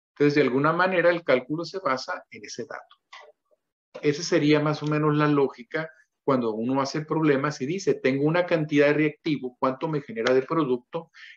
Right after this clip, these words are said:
Y asume que la otra cantidad de reactivo, el reactivo que no se menciona, hay suficiente como para hacer la reacción. Ese sería uno de los fundamentos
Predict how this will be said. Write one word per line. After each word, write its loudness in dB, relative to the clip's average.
Y 4
asume -2
que 2
la 0
otra -2
cantidad 2
de 4
reactivo, -4
el -6
reactivo -2
que -4
no 0
se -6
menciona, -4
hay -2
suficiente -4
como -6
para -2
hacer -8
la -4
reacción. -12
Ese 2
sería 4
uno 0
de 2
los -2
fundamentos -8